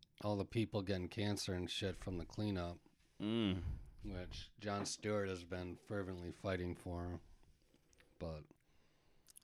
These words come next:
Speaker 2: Like, the chemicals they used?
Speaker 1: Just from the building, apparently, like,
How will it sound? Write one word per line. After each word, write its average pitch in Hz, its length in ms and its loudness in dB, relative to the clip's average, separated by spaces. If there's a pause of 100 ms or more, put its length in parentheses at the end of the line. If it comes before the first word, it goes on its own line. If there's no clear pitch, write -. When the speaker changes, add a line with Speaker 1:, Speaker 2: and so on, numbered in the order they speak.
Speaker 2:
Like, 85 240 2
the 87 80 -2
chemicals 95 540 2
they 101 80 4
used? 104 540 4 (640)
Speaker 1:
Just 117 440 8
from 117 220 8
the 95 60 4
building, 87 600 2 (320)
apparently, 92 720 2
like, 90 280 0